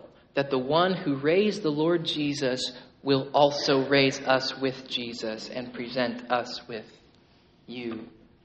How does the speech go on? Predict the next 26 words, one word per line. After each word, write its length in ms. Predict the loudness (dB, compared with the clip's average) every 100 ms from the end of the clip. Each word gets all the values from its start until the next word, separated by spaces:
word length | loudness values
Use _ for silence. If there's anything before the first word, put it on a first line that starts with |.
| _ _ -18 -18 -20 _ _ -14
Sixteen, 760 | -6 -4 -4 -6 -4 -4 -2 -2
"Therefore, 720 | 0 0 -2 -2 -2 -4 -10 -18 _ _ _ _ _ _
because 360 | -10 0 2 2
we 120 | 0
know 180 | 0 0
that 140 | -2
Jesus 320 | -6 -8 -8 -10
will 120 | -10
return 420 | -10 -8 -8 -8
and 120 | -6
raise 240 | -4 -4 -4
us 80 | -6
to 100 | -4
life 300 | -2 -4 -6
and 120 | -4
wipe 240 | -2 -2
every 200 | -4 -6
tear 260 | -4 -2 -2
and 120 | 0
banish 320 | 2 2 0
sickness 380 | -4 -6 -6 -12
and 120 | -12
sadness 400 | 0 2 2 -4
and 100 | -4
death, 240 | -2 -2 -2
therefore, 520 | -4 -2 4 4 4